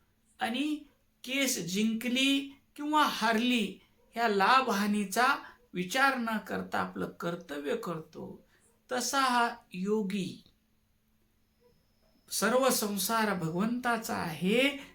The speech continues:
आणि हे मी जे काही काम करतो आहे ते त्याचंच काम करतो आहे, अशा भावनेनं समत्व बुद्धीनं राहतो.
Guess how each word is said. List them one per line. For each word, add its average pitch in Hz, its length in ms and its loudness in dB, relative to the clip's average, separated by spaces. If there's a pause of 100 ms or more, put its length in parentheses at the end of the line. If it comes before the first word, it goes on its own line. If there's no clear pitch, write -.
(220)
आणि 190 300 2 (360)
हे 208 80 -6
मी 185 240 -2
जे 180 140 2
काही 175 280 0
काम 180 440 2
करतो 160 360 -4
आहे 156 360 -6
ते - 280 -8
त्याचंच 269 460 -4
काम 196 340 0
करतो 160 400 -6
आहे, 151 380 -4
अशा 165 380 -4
भावनेनं 165 680 -2 (280)
समत्व 294 580 0
बुद्धीनं 254 440 -2
राहतो. 190 500 -4